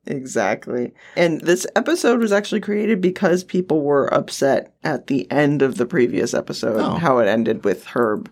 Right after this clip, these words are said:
Speaker 1: that they wanted him back. And, and I also, I read that some people thought Danny DeVito wasn't quite giving it his all in this one,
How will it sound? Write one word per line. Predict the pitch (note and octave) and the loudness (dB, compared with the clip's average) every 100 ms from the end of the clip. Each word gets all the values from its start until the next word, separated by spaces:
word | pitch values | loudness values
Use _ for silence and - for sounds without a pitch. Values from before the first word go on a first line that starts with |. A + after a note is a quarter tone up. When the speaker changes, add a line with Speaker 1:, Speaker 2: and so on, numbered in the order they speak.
| - - - - | -20 -20 -20 -10
Speaker 1:
that | D3+ D3 B2 - - _ | -2 0 2 0 -4 _
they | - C#3 | -2 0
wanted | B2+ C3 C3 | 2 2 2
him | C3 | 2
back. | C3+ D3+ G#3+ - | 2 2 0 -2
And, | E3 D3+ C#3+ E3+ - _ - - - _ _ _ | -6 -4 -6 -8 -14 _ -20 -20 -20 _ _ _
and | E3+ | 2
I | - - | 4 2
also, | D#4+ G4 - G#4 - | 4 2 2 2 4
I | C4 | 4
read | A3 D4 G#4 | 4 4 4
that | F3 - | 2 2
some | - A3+ | 4 4
people | A#3 A3 F#3 | 4 2 0
thought | F#3 D#3 - | 4 2 2
Danny | F#3+ C#3+ | 2 2
DeVito | C#3 C#3 C#3 C3 | 0 0 2 4
wasn't | B2+ C3 G#2+ | 2 -2 -6
quite | - C3 | -4 -2
giving | - B2 B2+ | -2 -2 -2
it | - | -2
his | C3 - | -4 -6
all | - - A#2+ B2+ | -2 -2 -2 -4
in | A#2+ | -4
this | - - | -6 -8
one, | F#2 D#2+ - | -8 -8 -10